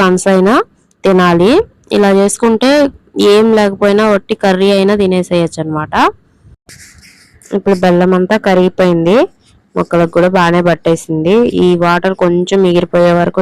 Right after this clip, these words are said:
స్టవ్ మీద ఉంచేసి దించేసుకోవడమే. అంతేనండి, ఎంతో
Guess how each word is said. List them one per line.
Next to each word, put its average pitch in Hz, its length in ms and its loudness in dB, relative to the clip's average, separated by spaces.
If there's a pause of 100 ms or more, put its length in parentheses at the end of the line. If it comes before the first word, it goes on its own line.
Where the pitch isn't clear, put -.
స్టవ్ 170 280 0
మీద 170 180 0
ఉంచేసి 175 400 -4 (540)
దించేసుకోవడమే. 170 800 0 (760)
అంతేనండి, 190 580 0 (200)
ఎంతో 180 220 0